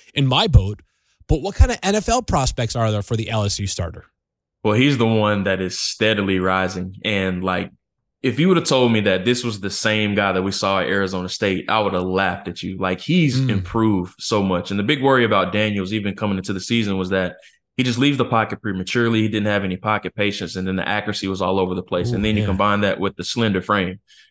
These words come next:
Speaker 2: as well. And he's a little bit chaotic as a runner, too. Like, he just takes some massive hits, so he needs to learn to protect himself. But Malik Nabers and Brian Thomas Junior, two players that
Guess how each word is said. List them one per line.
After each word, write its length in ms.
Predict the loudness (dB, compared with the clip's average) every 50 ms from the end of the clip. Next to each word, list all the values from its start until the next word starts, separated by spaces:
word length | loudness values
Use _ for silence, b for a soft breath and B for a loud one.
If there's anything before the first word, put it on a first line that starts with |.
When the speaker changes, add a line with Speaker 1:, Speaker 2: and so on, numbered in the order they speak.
| b -2 0
Speaker 2:
as 200 | 0 0 2 2
well. 380 | 2 2 2 0 -4 -8 -10 -4 0
And 220 | 0 2 4 4
he's 140 | 4 4 4
a 40 | 4
little 220 | 4 4 4 4
bit 120 | 2 0 0
chaotic 440 | 0 0 2 2 0 0 -2 -4 -6
as 120 | -6 -4 -4
a 80 | -2
runner, 220 | -2 -2 -2 -2 -4
too. 180 | -4 -4 -2
Like, 180 | -2 -2 0 0
he 80 | -2
just 160 | -2 -2 -2 -2
takes 160 | -2 -2 -2
some 180 | -6 -6 -4
massive 400 | -2 0 0 -2 -2 -2 -4 -4
hits, 280 | -4 -6 -6 -6 -6 -6
so 100 | -4 -2
he 80 | 0 0
needs 140 | -2 -2
to 60 | -2 -2
learn 180 | -2 0 -2
to 60 | -2
protect 340 | -4 -6 -4 -2 -2 -2 -2
himself. 400 | -4 -8 -4 -4 -4 -4 -4 0
But 320 | 2 2 2 2 0 B B B B B B B B B _ _ -4
Malik 240 | 0 2 2 4 4
Nabers 400 | 4 4 4 4 2 2 0 0
and 100 | -2 0
Brian 240 | 0 0 0 0 0
Thomas 280 | -2 -2 -2 -2 -4
Junior, 300 | -6 -4 -4 -2 -2 -2
two 180 | -2 -2 -4 -4
players 360 | 0 0 2 2 2 2 0
that 260 | 0 0 0 0 -4